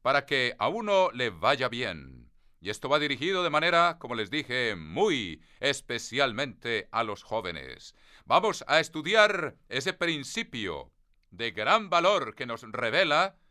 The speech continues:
nuestro libro de texto, la palabra de Dios, en la epístola a los Efesios, capítulo seis.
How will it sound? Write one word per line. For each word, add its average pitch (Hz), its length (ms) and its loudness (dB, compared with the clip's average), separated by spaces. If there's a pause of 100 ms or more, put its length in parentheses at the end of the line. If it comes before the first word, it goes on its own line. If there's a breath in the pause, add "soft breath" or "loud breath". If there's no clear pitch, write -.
(240)
nuestro 127 360 -2
libro 139 240 -2
de 170 100 -2
texto, 127 640 -4
la 120 300 0
palabra 135 400 2
de 110 100 -2
Dios, 180 540 -2 (560)
en 117 160 -2
la 107 160 4
epístola 156 640 2
a 120 280 2
los 156 500 2
Efesios, 143 960 -2
capítulo 165 840 -2
seis. 80 800 -4